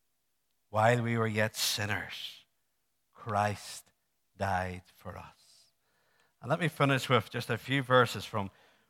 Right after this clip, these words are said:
what Paul wrote in First Corinthians six. He says this here, "Or do you not know that the unrighteous will not inherit the kingdom of heaven?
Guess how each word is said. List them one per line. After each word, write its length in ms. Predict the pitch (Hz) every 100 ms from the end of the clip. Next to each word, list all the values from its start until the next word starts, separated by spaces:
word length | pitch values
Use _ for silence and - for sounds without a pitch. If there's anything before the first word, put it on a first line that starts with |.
| _ -
what 120 | -
Paul 220 | 131 123
wrote 220 | 120 117
in 80 | 104
First 300 | - 120 -
Corinthians 420 | - 107 - 101
six. 540 | - 98 87 - - -
He 80 | 107
says 360 | - 123 123
this 220 | 120 107 -
here, 260 | 85 82 _ _ _ _ _ _ _ _ _ _ _ _ _ _ _ _ _ _
"Or 120 | - 117
do 100 | 147
you 140 | 190
not 240 | 180 180
know 480 | 135 104 110 117 113 _ _ _ _ _ _ _ -
that 180 | 110 -
the 140 | 113
unrighteous 840 | 110 110 104 117 180 - 185 -
will 100 | 131
not 260 | 110 120 139
inherit 440 | 151 131 101 107
the 80 | 123
kingdom 340 | - 104 110
of 100 | 117 -
heaven? 340 | 80 80 104